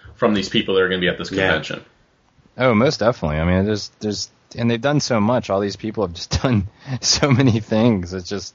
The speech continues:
Speaker 3: you know,
Speaker 1: Oh,
Speaker 3: you
Speaker 1: yeah.
Speaker 3: gotta,
Speaker 2: Yeah, and
Speaker 3: you gotta go talk. You gotta, um, talk to 'em.
Speaker 2: And, and speaking of asking questions, I've got some questions I prepared for you.
Speaker 3: Sure.
Speaker 2: So if you don't mind. Uh,
Speaker 3: Ask
Speaker 2: fir-,
Speaker 3: away.
Speaker 2: first question is, how, how did you break into comics?
Speaker 3: Ah, how did I break into comics?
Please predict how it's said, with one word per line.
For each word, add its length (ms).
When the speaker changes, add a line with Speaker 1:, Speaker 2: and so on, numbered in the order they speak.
Speaker 3:
you 100
know, 100
Speaker 1:
Oh, 60
Speaker 3:
you 60
Speaker 1:
yeah. 60
Speaker 3:
gotta, 240
Speaker 2:
Yeah, 140
and 120
Speaker 3:
you 60
gotta 260
go 140
talk. 340
You 60
gotta, 240
um, 100
talk 240
to 80
'em. 220
Speaker 2:
And, 180
and 100
speaking 380
of 140
asking 340
questions, 480
I've 160
got 160
some 160
questions 460
I 100
prepared 480
for 160
you. 220
Speaker 3:
Sure. 280
Speaker 2:
So 40
if 80
you 80
don't 180
mind. 300
Uh, 200
Speaker 3:
Ask 120
Speaker 2:
fir-, 120
Speaker 3:
away. 140
Speaker 2:
first 160
question 300
is, 140
how, 160
how 180
did 120
you 60
break 300
into 180
comics? 540
Speaker 3:
Ah, 800
how 220
did 140
I 220
break 280
into 160
comics? 640